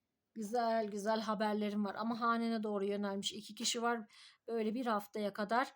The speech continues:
hanene böyle gelmek istediklerini,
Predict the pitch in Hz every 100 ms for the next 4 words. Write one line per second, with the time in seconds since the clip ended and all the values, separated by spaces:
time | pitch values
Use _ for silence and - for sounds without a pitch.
0 | - _ _ 233 233 226 220 220 220 220
1 | - 214 226 208 220 226 233 226 - -
2 | 208 208 _ 208 190 196 233 262